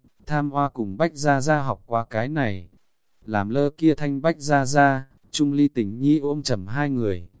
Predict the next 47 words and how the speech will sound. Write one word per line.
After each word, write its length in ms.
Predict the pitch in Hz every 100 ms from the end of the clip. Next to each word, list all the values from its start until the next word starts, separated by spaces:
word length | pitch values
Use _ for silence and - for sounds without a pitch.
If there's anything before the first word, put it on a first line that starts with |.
| _
một 260 | - 110 104
người 220 | 107 95
cho 180 | 147 139
một 200 | 123 95
cái 200 | 110 113
vang 240 | 135 147
hôn. 360 | 135 135 131 143 - _ _ -
Tham 240 | 151 147
Hoa 200 | 139 143
cùng 380 | 135 123 104 92 90 _ _ _ _ _ _ _ _
Tiểu 180 | - 101
Ngọc 280 | 92 107 -
lễ 220 | 113 143
vật, 200 | 151 117 - _ _
tỷ 160 | - 101
tỷ 240 | - 104
đều 220 | 92 107 98
thực 240 | 113 98
thích. 220 | 185 180 _ _ _ _ _ _
Hai 240 | - 151
người 220 | 139 117 98
đồng 240 | 107 98
thời 180 | 113 98
cười 240 | - 107
mị 220 | 95 107
mắt, 220 | 104 156 175 _ _ -
tỷ 180 | 117 90
tỷ 220 | 117 90
không 260 | - 147
có 140 | 139 120
không 240 | - 147
cao 220 | 135 147
hứng 220 | 135 117 135
đâu. 320 | 151 147 143 _ _ _ _
Trung 220 | - 147
Ly 140 | 143 143
Tình 320 | 135 107 107
Nhi 180 | 135 151
sinh 280 | - 151 147
nhật 140 | 123
là 240 | - 104 95
ở 140 | 101
mười 240 | 92 107 101
hai 200 | 120 139
tháng 220 | 110 113
hai 200 | 139 151
mươi, 400 | 135 139 147 151